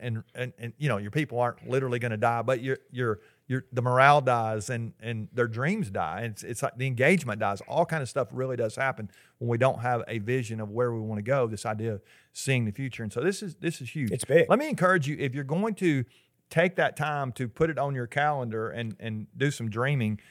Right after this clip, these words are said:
Speaker 1: yes, consider the risk. But one of the things I would encourage you to do is imagine the possibilities. I think there's
Speaker 2: Mm-hmm.
Speaker 1: so much when we just
Speaker 2: Mm-hmm.
Speaker 1: have a dream meeting with ourselves,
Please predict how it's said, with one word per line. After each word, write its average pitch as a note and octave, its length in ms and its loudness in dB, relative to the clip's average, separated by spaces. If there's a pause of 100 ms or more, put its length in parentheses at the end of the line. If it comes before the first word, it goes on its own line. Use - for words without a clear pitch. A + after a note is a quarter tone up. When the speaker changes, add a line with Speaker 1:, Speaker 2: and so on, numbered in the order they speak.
(720)
Speaker 1:
yes, D3+ 300 10
consider D3+ 420 2
the A#2+ 100 0
risk. D3 420 0
But C3 160 -6
one E3 160 2
of C#4+ 80 -2
the C#4 60 -4
things C#3+ 220 0
I C3 60 8
would B2 140 2
encourage B2+ 340 0
you A2 60 -4
to G#2 60 -6
do C3+ 280 0
is G2+ 140 -8
imagine B2+ 500 -2
the C#3 60 -6
possibilities. G2 760 -6
I B2+ 40 -4
think B2+ 380 -2
there's C#3 140 4
Speaker 2:
Mm-hmm. C#3 200 0
Speaker 1:
so D#3 100 4
much D#3 260 0
when C3 220 0
we C#3+ 80 0
just D#3 120 -2
Speaker 2:
Mm-hmm. D#3+ 60 0
Speaker 1:
have D3 100 0
a A2 40 -2
dream B2+ 480 0
meeting B2 340 -2
with A2 140 0
ourselves, A2+ 440 -2